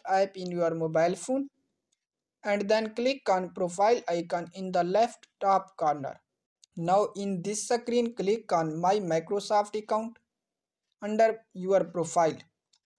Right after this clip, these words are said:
Now in this new window, first enter your password and log in your account. And then in your account section,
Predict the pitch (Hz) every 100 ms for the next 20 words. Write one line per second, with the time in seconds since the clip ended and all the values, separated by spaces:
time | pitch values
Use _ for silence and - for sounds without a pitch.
0 | _ 185 185 220 - 214 214 208 220 208
1 | 196 240 233 220 208 202 202 208 214 214
2 | 190 196 214 196 180 160 160 190 202 254
3 | 247 254 - _ _ 180 180 175 190 214
4 | 220 196 175 160 151 147 160 147 - _
5 | _ _ _ _ - 190 185 175 208 226
6 | 185 214 214 196 175 170 170 220 269 269
7 | 240 233 - 226 220